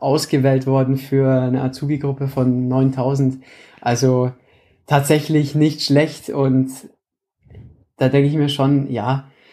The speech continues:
ähm, irgendwie ergibt es sich alles so, wenn man einfach sagt, was man möchte und einfach man selbst ist.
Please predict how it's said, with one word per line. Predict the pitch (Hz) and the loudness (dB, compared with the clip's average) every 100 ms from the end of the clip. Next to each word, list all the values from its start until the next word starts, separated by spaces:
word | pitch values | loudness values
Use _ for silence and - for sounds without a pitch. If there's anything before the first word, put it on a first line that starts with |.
| _ _ - | _ _ -4
ähm, | 123 117 117 131 - | -2 0 -4 -8 -4
irgendwie | - 185 190 156 160 170 175 | 2 4 2 0 -2 -4 -2
ergibt | 151 143 196 - | -2 0 -2 -2
es | 175 - | -8 -4
sich | 160 156 - - | -2 -4 -8 -14
alles | 139 175 165 - | -4 -2 -2 0
so, | 156 180 190 | 0 2 0
wenn | 147 147 170 | 0 -2 0
man | 170 170 175 180 _ _ _ - | -2 -2 -4 -8 _ _ _ -4
einfach | 160 170 - 175 180 - - _ _ _ _ _ _ _ _ - | -2 -2 0 0 0 -8 -20 _ _ _ _ _ _ _ _ -12
sagt, | - 143 202 - | -2 0 0 -2
was | 165 - | -2 2
man | 143 139 | 2 2
möchte | 170 - - 233 247 _ _ _ _ - | 0 -4 -2 -2 -2 _ _ _ _ 0
und | 160 160 - | 2 2 -2
einfach | 147 170 180 151 | -4 -2 -2 0
man | 156 151 | 0 0
selbst | 139 139 143 - | 2 0 0 -6
ist. | - 107 - - | -6 -6 -8 -16